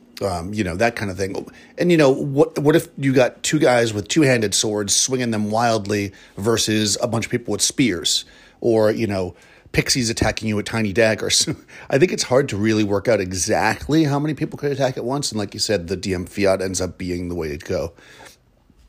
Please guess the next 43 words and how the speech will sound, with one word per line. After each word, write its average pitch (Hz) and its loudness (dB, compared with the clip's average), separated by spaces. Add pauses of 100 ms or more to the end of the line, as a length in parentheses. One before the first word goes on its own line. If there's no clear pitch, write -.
(260)
But 135 -2
I 120 -2
definitely 120 0
agree 107 -2
with 98 -4
Jeff 104 -2
that 92 -6 (840)
you 127 2
don't 117 2
wanna, 107 -2 (640)
<laughs> - -20
you 135 0
know, 104 -4
mo-, 127 2
most, 147 2
at 143 4
least 127 2
I 135 4
don't 120 -2
wanna 104 0
have 101 0
a 98 -6
game 101 -4
where 90 -6 (920)
it's 123 -4
like, 107 0
"No, 151 2
there's 131 4
twenty-five 131 2
goblins 117 0
and 92 -4
they're 120 -2
all 110 0
stabbing 120 0
you 107 0
with 98 -4
their, 98 2 (260)
with 113 0
their 98 2
swords." 113 0
And 110 -4
you're 98 0
like, 104 -2